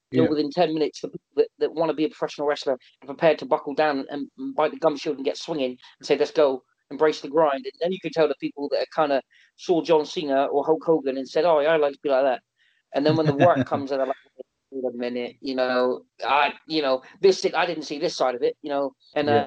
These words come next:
Speaker 1: uh, I think we just don't, um, because ultimately it's not, we're a business, but we could take anybody's money,
Speaker 2: Yeah.
Speaker 1: right? We could take anyone's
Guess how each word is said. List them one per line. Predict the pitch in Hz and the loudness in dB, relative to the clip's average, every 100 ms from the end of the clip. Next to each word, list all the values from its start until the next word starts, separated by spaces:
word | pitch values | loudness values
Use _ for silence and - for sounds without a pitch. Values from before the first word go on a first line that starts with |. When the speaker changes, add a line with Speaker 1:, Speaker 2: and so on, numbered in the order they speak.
| - | -2
Speaker 1:
uh, | 143 135 | -8 -4
I | - 151 | 0 -2
think | - 151 _ _ _ _ _ _ | -2 -8 _ _ _ _ _ _
we | 208 | -4
just | 202 240 - | 0 0 4
don't, | 202 175 | 2 2
um, | 147 143 135 131 123 _ _ _ 165 | -2 0 0 -4 -10 _ _ _ -12
because | 175 190 | 0 4
ultimately | 226 254 156 185 143 | 4 4 -4 -12 -12
it's | - | -12
not, | 233 _ - _ _ | -12 _ -20 _ _
we're | 196 262 | -2 0
a | |
business, | 190 170 180 240 - - _ - - - - - 165 - | 0 -2 -4 -6 -10 -18 _ -6 -6 -12 -18 -16 -16 -4
but | 185 175 - - _ - | 4 6 4 -2 _ -8
we | - 202 | -4 -2
could | 233 220 | 0 0
take | 214 | 2
anybody's | 247 185 143 151 | 0 0 -2 0
money, | 151 143 175 _ _ _ | 0 -2 -10 _ _ _
Speaker 2:
Yeah. | 123 143 | -2 0
Speaker 1:
right? | 202 - | 0 -4
We | 196 | -2
could | 214 | 0
take | 214 190 | 2 2
anyone's | 233 226 | 0 -2